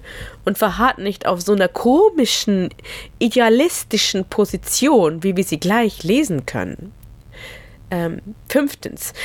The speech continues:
Wenn es Leute gibt, die Geld sammeln für Waffen und militärische Ausrüstung von Comrades in der Ukraine,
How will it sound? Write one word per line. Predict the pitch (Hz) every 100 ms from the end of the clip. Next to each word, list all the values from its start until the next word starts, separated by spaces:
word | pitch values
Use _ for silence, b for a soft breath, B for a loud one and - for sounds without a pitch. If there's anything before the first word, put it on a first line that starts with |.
| B -
Wenn | 202
es | 196
Leute | 208 254 - 269
gibt, | 208 208 -
die | 170
Geld | - 208 247
sammeln | - 208 208 214
für | 160 143
Waffen | 185 - 196
und | 202
militärische | 175 156 151 - 160 180 196 - -
Ausrüstung | 202 220 240 - 226
von | 214 190
Comrades | - 269 277 277 262
in | - 185
der | 180
Ukraine, | - - - 180 202 214